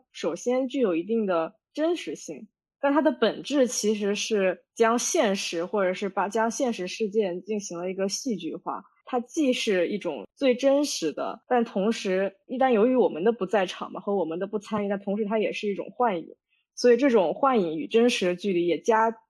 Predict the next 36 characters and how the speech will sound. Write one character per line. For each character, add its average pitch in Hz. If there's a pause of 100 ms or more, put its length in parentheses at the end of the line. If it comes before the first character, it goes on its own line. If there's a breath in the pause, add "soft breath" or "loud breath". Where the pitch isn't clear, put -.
(140)
深 254
了 180
大 208
家 190
心 202
中 196
的 -
安 196
定。 202 (240 soft breath)
最 294
直 208
观 254
来 214
讲 202
的 165
话， 190
比 170
如 170
说 208
我 190
们 170
去 202
看 202
到 185
很 151
多 170
世 202
界 185
上 185
的 170
一 165
些 175 (280)
政 240
治 190
新 208
闻， 165